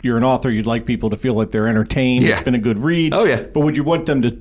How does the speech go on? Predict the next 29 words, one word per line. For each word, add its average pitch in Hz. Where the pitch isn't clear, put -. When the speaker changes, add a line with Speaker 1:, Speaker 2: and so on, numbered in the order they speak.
Speaker 1:
walk 139
away 135
from 117
is 113
that 104
understanding 107
and 95
Speaker 2:
Yeah. 95
Speaker 1:
that, 92
that 98
insight. 110
Speaker 2:
I 120
wa-, 131
I 120
want 117
the 107
issue 98
destigmatized 85
a 82
little 80
bit, 73
and 90
that's 90
why 87
I 80
think 101
and 82
I 82
hope -